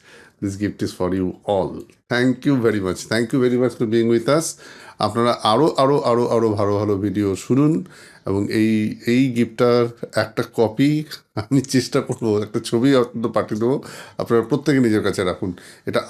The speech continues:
আপনাদেরই গিফট, আমার নয়। আমি তো শুধুমাত্র চেষ্টা করছি আপনাদেরকে কিছু ভালো মেসেজ পাঠিয়ে দেওয়ার,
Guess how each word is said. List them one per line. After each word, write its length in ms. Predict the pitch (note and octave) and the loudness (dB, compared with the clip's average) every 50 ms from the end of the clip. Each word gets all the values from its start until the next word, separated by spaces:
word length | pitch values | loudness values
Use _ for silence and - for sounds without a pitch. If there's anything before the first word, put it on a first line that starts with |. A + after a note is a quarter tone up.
| A2 G#2+ | -6 -6
আপনাদেরই 400 | A2 - D#3+ D#3 D3 C3+ A#2 G2 F2+ | -2 0 0 0 2 2 0 0 0
গিফট, 180 | F#2 F2 - - - - _ - - | -2 -4 -4 -6 -18 -18 _ -6 -4
আমার 160 | G2 G2+ G#2 G2+ F#2 F2 | -2 0 0 0 0 -2
নয়। 140 | E2+ E2 D#2+ - _ - - - _ _ - | -2 -4 -6 -8 _ -20 -20 -20 _ _ -4
আমি 160 | G#2 A2 A#2 A2+ | -2 -2 0 0
তো 40 | A#2+ A#2+ | 0 -2
শুধুমাত্র 420 | - B2+ A#2+ A#2+ A#2+ A#2 G#2+ B2 A#2 - - - _ - | -2 0 0 0 0 0 0 -2 -4 -4 -4 -12 _ -6
চেষ্টা 220 | - A2+ G#2+ - A#2+ | -4 -4 -2 -2 -4
করছি 220 | - - - - - G#2 F#2+ | -4 -4 -8 -4 -4 -4 -2
আপনাদেরকে 380 | - G2+ F#2+ G2+ G2 F#2+ G#2 F#2+ | -2 -4 -4 -4 -4 -4 -6 -6
কিছু 220 | G#2 G#2 - - G#2 F#2 F2 | -6 -6 -6 -6 -8 -6 -4
ভালো 140 | - F#2+ F#2+ F#2+ | -4 -4 -4 -4
মেসেজ 340 | F#2 F#2+ F#2 - - B2 A#2 - | -4 -4 -4 -4 -4 -6 -6 -4
পাঠিয়ে 300 | - A#2 - - C3+ A#2+ | -6 -6 -4 -4 -4 -4
দেওয়ার, 200 | B2 B2+ D#3 F#3+ | -2 -2 -4 -6